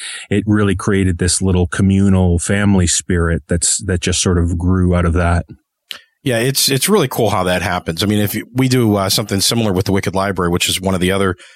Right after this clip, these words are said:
Speaker 2: podcasts that I produce. And, um, it's,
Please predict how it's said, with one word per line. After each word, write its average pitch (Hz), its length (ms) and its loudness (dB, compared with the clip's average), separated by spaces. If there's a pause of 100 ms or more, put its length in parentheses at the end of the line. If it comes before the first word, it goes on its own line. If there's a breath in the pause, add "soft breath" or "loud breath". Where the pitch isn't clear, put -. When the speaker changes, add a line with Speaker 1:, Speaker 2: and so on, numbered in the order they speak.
(200 loud breath)
Speaker 2:
podcasts 90 440 -2
that 92 100 0
I 85 60 0
produce. 85 400 0 (360 loud breath)
And, 90 280 0
um, 80 380 -2 (300)
it's, - 220 -2